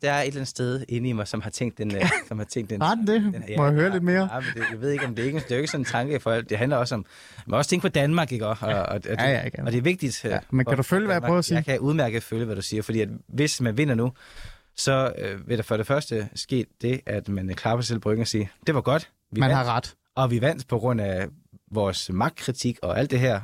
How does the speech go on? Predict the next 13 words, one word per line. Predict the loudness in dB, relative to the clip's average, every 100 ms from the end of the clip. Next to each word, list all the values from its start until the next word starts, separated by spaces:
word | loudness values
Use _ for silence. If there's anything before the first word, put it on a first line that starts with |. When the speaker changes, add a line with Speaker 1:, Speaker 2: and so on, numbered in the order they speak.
| 0
Speaker 2:
Ja. | 0 0 -8 -18 -18 -18 -20 -20 -20 _ _ _ _ 0
Speaker 1:
Og, | 2 4
øh, | 2 0 -2 0
det | 2
næste, | 2 2
der | 0
vil |
ske, | 2 0 0
det | 2 4
er | 2 0
så | 0 2
også, | 2 0
at | -4